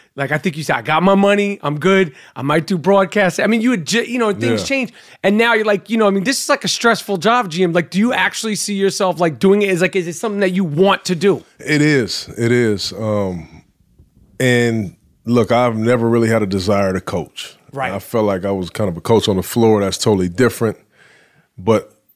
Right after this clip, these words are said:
Speaker 2: do I think I could do a good job? Sure, I do. I, I know what it takes to be a good coach just from playing from some great ones, for some great ones. But the front office thing is more my personality. It's
Speaker 1: Got
Speaker 2: more
Speaker 1: you.
Speaker 2: me.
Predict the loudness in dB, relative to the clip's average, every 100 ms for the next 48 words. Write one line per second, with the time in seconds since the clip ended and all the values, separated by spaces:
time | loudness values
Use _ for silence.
0 | -16 -2 0 0 0 0 -2 -2 0 2
1 | 2 0 2 2 2 0 -2 -2 -2 -6
2 | _ _ -12 -6 -2 0 -2 -4 -4 0
3 | 2 2 0 -4 _ _ -2 0 0 -4
4 | -4 -2 -2 -4 -2 -2 -2 -4 -4 -4
5 | -8 -4 -2 -2 -2 -6 -8 -6 -2 -2
6 | -2 -6 -6 -8 -12 _ _ _ 0 0
7 | 0 -4 -2 -4 -4 -8 -10 -14 _ -20
8 | -20 -20 -20 -20 -20 _ _ _ _ -2
9 | 0 0 -4 -2 2 4 2 0 0 0
10 | 0 0 2 2 0 0 -2 0 0 0
11 | 0 -2 -4 -4 -4 -2 -2 0 0 -2
12 | -6